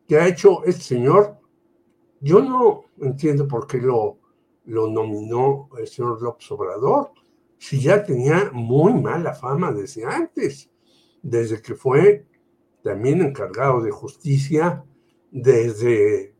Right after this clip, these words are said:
que fue rector de la Universidad de las Américas aquí en la Ciudad de México, etcétera, etcétera. Yo creo que hay que decir,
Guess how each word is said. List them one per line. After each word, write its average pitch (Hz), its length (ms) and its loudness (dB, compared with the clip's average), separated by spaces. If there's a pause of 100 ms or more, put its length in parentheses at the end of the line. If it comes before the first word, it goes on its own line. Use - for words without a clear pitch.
(160)
que 117 140 -6
fue 165 240 4
rector 143 720 4
de 123 140 0
la 104 180 -6
Universidad 101 640 -6
de 127 100 -4
las 101 240 -10
Américas 117 640 -10 (580)
aquí 113 320 -2
en 135 80 4
la 120 100 0
Ciudad 110 320 -4
de 104 80 -6
México, 175 800 0
etcétera, 135 540 -8
etcétera. - 500 -20 (680)
Yo 208 140 0
creo 247 200 2
que - 160 0
hay 180 160 6
que 151 100 0
decir, 127 540 -4